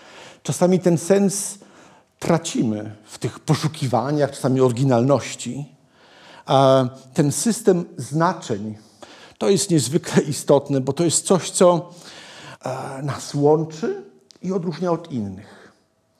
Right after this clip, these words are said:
Ja nie wierzę w globalną kulturę. Ale sposób, jak to formułuję, okej, może ktoś z Państwa uważa, że jest. To jest też w porządku. Ja jestem nieprzekonany, uważam, że nie ma globalnej kultury,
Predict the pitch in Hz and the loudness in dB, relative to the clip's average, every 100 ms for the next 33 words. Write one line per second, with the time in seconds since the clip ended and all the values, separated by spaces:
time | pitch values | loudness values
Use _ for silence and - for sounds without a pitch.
0 | _ _ - - _ _ _ 139 139 139 | _ _ -20 -20 _ _ _ 0 2 2
1 | 147 131 127 110 95 107 101 98 90 90 | 0 2 2 2 -4 -4 -2 -2 -4 -10
2 | - 90 87 85 101 _ _ _ _ _ | -14 -16 -16 -16 -18 _ _ _ _ _
3 | _ _ _ _ - - - - 175 - | _ _ _ _ -20 -20 -10 0 0 0
4 | - 226 196 156 - 175 139 127 190 370 | -2 0 0 -2 0 2 4 2 2 2
5 | 185 185 - - - _ _ - - - | 0 0 -6 -16 -20 _ _ -20 -18 -2
6 | 233 226 240 208 - 185 175 - 165 147 | 0 0 0 -2 0 -2 -2 0 0 2
7 | 165 143 131 117 - - - 381 392 - | 0 2 2 2 -4 -16 -2 0 0 0
8 | 466 247 131 110 - 135 - _ _ _ | 2 4 2 -2 -12 -18 -20 _ _ _
9 | 135 131 156 165 151 135 139 - 143 143 | 2 4 4 2 0 0 -2 -2 -2 0
10 | 117 98 127 214 - - 226 247 339 147 | -2 -2 -4 -4 -4 -4 -6 -6 -2 -2
11 | 123 113 107 98 101 - 110 - - - | 0 0 0 -2 -6 -10 -16 -16 -14 -14